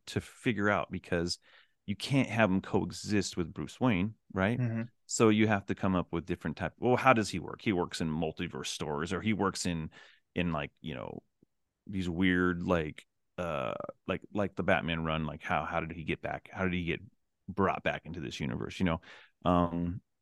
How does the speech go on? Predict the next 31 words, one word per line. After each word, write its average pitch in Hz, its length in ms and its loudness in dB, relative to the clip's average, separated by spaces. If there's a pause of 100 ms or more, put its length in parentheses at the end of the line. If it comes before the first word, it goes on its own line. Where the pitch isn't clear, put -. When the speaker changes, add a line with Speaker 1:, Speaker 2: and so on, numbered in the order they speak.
(140)
Speaker 1:
so 113 200 6
it, 110 100 4 (220)
it's, - 240 -4
it 110 180 2
brings 123 260 8
up 113 140 4
a 95 40 0
cool, 101 720 4 (480)
you 120 80 4
know, 92 180 4
fun, 98 800 6 (880)
you 98 100 2
know, 82 380 0
uh, 78 340 -2 (300)
you 95 100 -4
know, 87 80 -2
story - 320 4
opportunity. 85 640 0 (480)
Not 87 220 4
all 113 120 6
the 123 80 -2
time. 95 220 8
I 104 80 10
get 95 140 8
it. - 80 4
I 90 100 4
get 98 240 4
maybe 80 420 -2
smaller 87 460 4
doses, 82 460 0
but - 100 -10